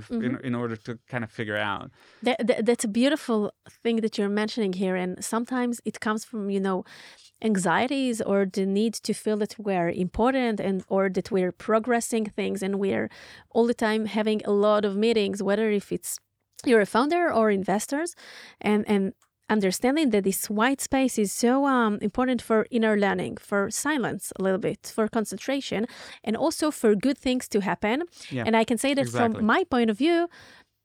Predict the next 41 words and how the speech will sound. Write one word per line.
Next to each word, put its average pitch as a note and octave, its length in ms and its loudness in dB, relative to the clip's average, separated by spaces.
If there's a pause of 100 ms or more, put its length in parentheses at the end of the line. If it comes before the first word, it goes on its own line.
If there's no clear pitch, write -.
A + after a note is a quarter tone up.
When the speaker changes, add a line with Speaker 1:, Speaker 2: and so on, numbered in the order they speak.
(240)
Speaker 2:
I A#3 120 4
don't C4+ 160 2
like, A#3+ 340 2 (100)
uh, A3 300 4
that G#3 320 0
my, G3+ 240 4
um, F#3+ 320 2
calendar, A3+ 640 4
and A3 180 2
I G3 40 2
have A3+ 160 2
a A3 160 4
lot D4 100 4
of D4 80 -2
things A3+ 240 0
to A3+ 60 -6
do, C4+ 100 4
but A#3 180 2
I G3+ 120 0
always C4 340 2
leave A#3+ 160 2
those G#3 120 4
spaces C#4 380 -2
because G3 240 0
I G3+ 140 -2
know A#3+ 160 0
that B3 160 -2
my G3+ 120 0
founders A3 600 -2 (500)
will A3 240 4
need A#3+ 160 4
me G#3 220 0
at F#3+ 100 -2
a G3+ 40 -2
certain A3+ 340 0
point, A3 260 0
and G#3 140 -4
I G#3+ 160 2
wanna A3+ 260 0
be A3 240 0 (300)
accessible - 640 -2